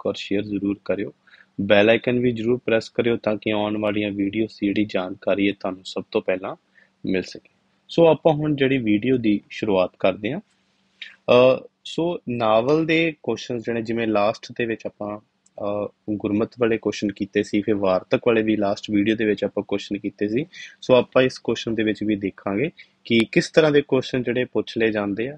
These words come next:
ਠੀਕ ਹੈ। ਇਹ, ਇਹਦੇ ਵਿੱਚ easy ਵੀ question ਆ, moderate level ਦੇ ਵੀ ਕੁਐਸਚਨ ਆ, ਠੀਕ ਹੈ। ਸੋ ਤੁਸੀਂ ਵੀ ਜਿਹੜੇ ਆ, ਜੋ ਵੀ video ਦੇ ਨਾਲ ਜੁੜਨਗੇ,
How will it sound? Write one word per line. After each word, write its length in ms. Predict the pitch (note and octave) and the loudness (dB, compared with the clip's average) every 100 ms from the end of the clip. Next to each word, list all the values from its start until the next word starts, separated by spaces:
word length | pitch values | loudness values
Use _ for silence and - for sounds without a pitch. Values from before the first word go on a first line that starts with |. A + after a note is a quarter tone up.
| _ | _
ਠੀਕ 220 | G#2+ - | -8 -6
ਹੈ। 80 | D3+ - - _ - | -8 -8 -20 _ -2
ਇਹ, 280 | G2+ G#2 G#2 | 2 4 2
ਇਹਦੇ 160 | G2+ | 2
ਵਿੱਚ 260 | G#2 G#2+ - - | 0 -2 -6 -4
easy 280 | A2 G#2 A#2+ | -4 -2 0
ਵੀ 100 | B2 | 0
question 420 | - A#2 - A#2 | 0 -2 0 0
ਆ, 80 | A2+ | 0
moderate 520 | G#2+ G2+ G2+ G#2+ - | 0 0 0 -2 2
level 300 | A2 G#2+ G#2+ | 4 4 4
ਦੇ 80 | G#2+ | 0
ਵੀ 120 | A2 | -2
ਕੁਐਸਚਨ 440 | G2+ G#2 - G#2 G2+ | -4 -6 -4 -6 -6
ਆ, 60 | |
ਠੀਕ 260 | G2+ G#2+ - | -6 -6 -6
ਹੈ। 60 | |
ਸੋ 200 | C#3+ - - | -8 -10 -8
ਤੁਸੀਂ 260 | A#2 - | -2 0
ਵੀ 120 | A#2+ A#2+ | 0 2
ਜਿਹੜੇ 300 | A2+ A#2+ A2+ | 2 4 2
ਆ, 100 | A2 | 0
ਜੋ 180 | G#2+ | -4
ਵੀ 120 | G#2+ A2+ | -4 -2
video 340 | G#2+ G#2 A2 | -2 -2 -6
ਦੇ 100 | A2+ | -8
ਨਾਲ 200 | G#2+ G#2 | -10 -10
ਜੁੜਨਗੇ, 500 | G2 G2 G#2 A2+ | -8 -8 -8 -8